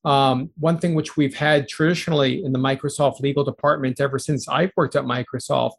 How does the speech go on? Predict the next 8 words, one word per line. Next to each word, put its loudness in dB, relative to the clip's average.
is 2
the, 4
uh, 6
the -4
Microsoft 2
Legal 0
Team -2
Summit 0